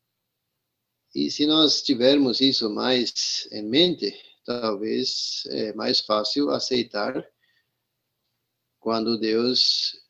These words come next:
eh, nos diz, "Espera",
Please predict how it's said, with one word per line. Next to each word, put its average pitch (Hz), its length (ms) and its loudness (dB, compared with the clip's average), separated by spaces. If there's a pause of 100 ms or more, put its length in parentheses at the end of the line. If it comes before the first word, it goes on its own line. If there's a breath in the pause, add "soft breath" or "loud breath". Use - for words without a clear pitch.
(1080)
eh, 104 520 -6
nos 117 240 -4
diz, - 800 0 (320)
"Espera", 117 760 -2